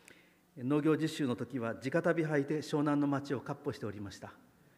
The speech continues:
まあ、ですので、湘南ボーイにはとてもなれませんでした。しかし、バブルに向かう日本の景気の良い時代でしたので、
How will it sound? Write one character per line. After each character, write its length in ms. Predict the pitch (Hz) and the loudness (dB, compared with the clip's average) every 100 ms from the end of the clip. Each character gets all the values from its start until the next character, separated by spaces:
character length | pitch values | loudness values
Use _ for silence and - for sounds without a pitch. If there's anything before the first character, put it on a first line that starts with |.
| _ - _ _ _ _ | _ -20 _ _ _ _
ま 120 | 139 | -2
あ、 20 | 127 | 2
で 100 | 156 | 4
す 100 | 160 | 4
の 80 | |
で、 80 | 135 | 4
湘 180 | 151 170 | 2 2
南 220 | 170 165 | 2 2
ボ 180 | 151 170 | 4 4
ー 60 | 139 | 4
イ 20 | |
に 80 | 120 | 2
は 100 | 101 | -2
と 100 | 131 | -2
て 100 | 147 | 0
も 100 | 127 | 2
な 100 | 120 | 2
れ 80 | |
ま 100 | 139 | 2
せ 140 | 143 143 | 0 -2
ん 80 | 107 | -2
で 100 | 98 | -8
し 120 | - | -12
た。 80 | - - - - - - - - - - - - - - - - - - - _ _ _ - 147 | -16 -20 -20 -20 -20 -20 -20 -20 -20 -20 -20 -20 -20 -20 -20 -20 -20 -20 -20 _ _ _ -10 -4
し 80 | 143 | 2
か 80 | 185 | 2
し、 100 | 151 | 6
バ 140 | 185 | 6
ブ 100 | 220 | 8
ル 80 | 202 | 6
に 100 | 160 | 6
向 140 | 151 | 4
か 200 | 151 170 | 6 8
う 260 | 170 170 - - - - - - - | 6 4 -4 -16 -20 -20 -20 -20 -6
日 120 | 131 143 | 0 4
本 180 | 160 | 6
の 80 | 165 | 4
景 200 | 151 175 | 4 4
気 100 | 170 | 6
の 100 | 175 | 8
良 140 | 196 180 | 10 8
い 60 | |
時 80 | 123 | 6
代 180 | 143 139 | 6 6
で 100 | 147 | 2
し 80 | - | 0
た 100 | 135 | -2
の 120 | 110 | 0
で、 200 | 113 | -2